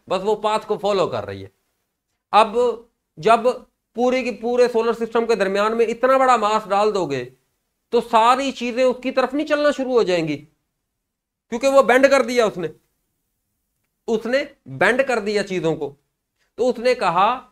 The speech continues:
कि ये कोई ग्रेविटी व्रेविटी चीज नहीं है, इतना बड़ा मास जब दरमियान में रखोगे ना, और उसके गिर्द कोई चीज ऐसे रखोगे, तो वो चीज उसके गिर्द जा रही होगी। और क्योंकि उसकी अपनी अर्थ खुद भी तो मूव कर रही है, तो फिर वो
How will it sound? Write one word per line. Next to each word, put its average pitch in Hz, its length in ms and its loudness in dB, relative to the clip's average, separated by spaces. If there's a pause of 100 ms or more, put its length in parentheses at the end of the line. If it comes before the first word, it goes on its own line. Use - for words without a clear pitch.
(280)
कि 214 80 2
ये 208 340 2
कोई 214 180 -2
ग्रेविटी 156 480 0
व्रेविटी 170 420 -2
चीज 165 320 -6
नहीं 139 280 -4
है, 208 180 -8 (380)
इतना 185 280 4
बड़ा 175 220 4
मास 160 300 0
जब 156 200 -4
दरमियान 139 360 -4
में 165 120 -2
रखोगे 170 420 -4
ना, 180 220 -6 (680)
और 180 380 4
उसके 180 260 0
गिर्द 170 240 -2
कोई 180 160 0
चीज 180 260 -4
ऐसे 175 260 -2
रखोगे, 170 360 -4
तो 160 300 -6
वो 190 120 4
चीज 196 200 -4
उसके 185 240 -4
गिर्द 165 260 -4
जा 151 220 2
रही 147 120 -2
होगी। 117 300 -6 (240)
और 185 420 0 (120)
क्योंकि 185 240 2
उसकी 214 360 -2
अपनी 214 440 0 (680)
अर्थ 214 220 4
खुद 208 240 2
भी 220 140 0
तो 262 120 6
मूव 220 200 6
कर 220 220 2
रही 220 160 0
है, 175 220 -8 (160)
तो 202 60 0
फिर 220 180 4
वो 233 380 2